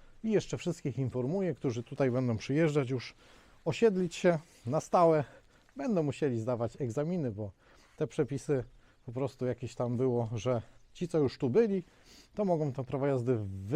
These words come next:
wymienić, a ci, co tutaj będą przyjeżdżać, osiedlać się, to już będą musieli, e, musieli zdawać egzaminy, także trochę mi się uci-, upiekło, <laughs> można powiedzieć, bo teraz bym musiał jeszcze, kurde, na egzaminy chodzić i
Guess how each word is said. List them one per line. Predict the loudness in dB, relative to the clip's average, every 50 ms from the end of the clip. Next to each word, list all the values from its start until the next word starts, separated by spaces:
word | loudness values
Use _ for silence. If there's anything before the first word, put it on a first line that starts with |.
| 4 4 4 2 0 -6 _ _ _ _ _ _ _ _ -4
wymienić, | 0 0 2 2 2 2 0 0 -2 -4 -6 -6
a | -4 -4
ci, | -2 -4 -4 -2
co | -2 -2
tutaj | -2 -2 0 0 0 0
będą | 0 -2 -2 -2 -2
przyjeżdżać, | -4 -6 -4 0 2 2 2 4 2 0 0 -2 -6
osiedlać | -6 -2 0 0 2 2 0 0 0 -2
się, | -4 -6 -6 -6 -8 -14 _ _ _ _ _ _ _ -4
to | 0 2
już | 2 2 2
będą | 2 0 0 2 2 2 0
musieli, | 0 -2 -2 -2 -2 -2 0 0 -2 -4 -8 -12 _ _ _ _ _ -20 -20 -20 _ _ _ _
e, | -8 -6 -4
musieli | -4 -2 0 0 2 2 2
zdawać | 2 2 2 2 2 0 -4 -6 -14 -20 -20 -20 -14 -6
egzaminy, | -4 -2 0 0 0 0 0 0 0 -2 -2
także | -2 -4 -4 -4 -6 -6
trochę | -6 -4 -4 -2 -2
mi | -4 -4
się | -4 -4 -6 -6 -6 -10 _ -20 -20 _ -8 -4
uci-, | -4 -4 -4 -8 -14 -20 _ _ -2
upiekło, | -2 -2 0 2 2 2 4 6 6 4 4 4 0 -6 -4
<laughs> | -4 0 2 4
można | 2 2 2 -4 -4
powiedzieć, | -2 0 2 2 2 2 2 0 -4 -8 -10 -14 -20 -20 -20 -20 -20 -12 -8
bo | -6 -2
teraz | 0 2 2 2 2
bym | 2 0 -2
musiał | 0 0 2 2 4
jeszcze, | 2 2 0 -2 -4 -4
kurde, | -2 -2 -4 -2 0 2 2 4
na | 4 2 2
egzaminy | 2 2 2 2 4 2 0 0
chodzić | -2 -4 -4 -4 -6 -8 -6 -6
i | -8 -8